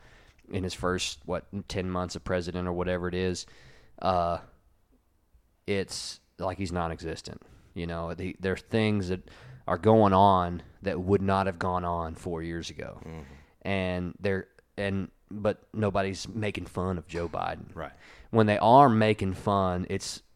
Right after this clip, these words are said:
Speaker 1: you know, it's a couple satirical things that are so menial that it, it would be like me and you making fun of each other.
Speaker 2: Right.
Speaker 1: Right. It's not putting him, it's not trying to humiliate like they did with Trump.
Speaker 2: Right. Right. No.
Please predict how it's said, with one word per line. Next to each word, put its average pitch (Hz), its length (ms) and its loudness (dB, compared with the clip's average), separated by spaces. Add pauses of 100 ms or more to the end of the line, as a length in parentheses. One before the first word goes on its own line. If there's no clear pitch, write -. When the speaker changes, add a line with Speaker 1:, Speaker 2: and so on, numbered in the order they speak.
(420)
Speaker 1:
you 110 120 -2
know, 95 200 2
it's - 140 0
a - 40 -10
couple 104 280 -2
satirical 98 640 0
things 101 540 0 (520)
that 98 500 4
are 95 500 4 (220)
so 107 460 4
menial 95 580 -4 (580)
that 98 380 -2 (180)
it, 107 200 -8 (300)
it 127 80 4
would 123 140 6
be 113 300 4
like 104 200 0
me 110 200 2
and 104 80 2
you 104 100 4
making 95 240 0
fun 98 160 0
of 87 60 -2
each 85 160 -4
other. 85 320 -4 (360)
Speaker 2:
Right. - 180 -12 (180)
Speaker 1:
Right. 87 200 -2
It's 87 160 -4
not 104 260 0
putting 107 200 2
him, 98 240 -4
it's 104 160 -4
not 113 180 2
trying 110 220 2
to 95 60 0
humiliate 95 680 0 (340)
like - 160 -4
they 90 140 -2
did 85 260 -4
with 80 100 -6
Trump. 78 360 -8
Speaker 2:
Right. 76 160 -10 (300)
Right. 71 260 -14
No. 76 100 -14